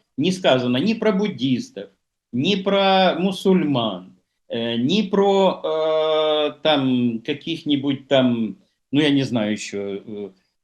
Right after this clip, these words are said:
э, иудеев, ну, э, то есть сказано вообще про все религиозные организации, как бы вы ни были связаны. Поэтому, э, вот ты уже сказала, что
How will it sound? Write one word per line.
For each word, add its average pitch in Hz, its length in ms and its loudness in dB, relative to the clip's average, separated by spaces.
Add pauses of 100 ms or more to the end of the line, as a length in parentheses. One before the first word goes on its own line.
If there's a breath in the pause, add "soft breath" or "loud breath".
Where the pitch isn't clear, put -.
(100)
э, 107 540 -6
иудеев, 160 720 6
ну, 139 260 -2
э, 131 160 -4
то - 160 -8
есть - 320 -8
сказано 285 520 -2
вообще 240 640 -2 (380)
про 226 140 4
все 226 300 0
религиозные 123 800 -2
организации, 226 840 -6 (220)
как 233 220 2
бы 170 100 0
вы 147 120 -2
ни 156 160 0
были 165 180 -6
связаны. 95 520 -12 (1400)
Поэтому, 202 800 -2
э, 147 720 -4 (2500)
вот 175 240 -4
ты 202 160 4
уже 160 200 0
сказала, 160 600 2
что 127 640 -4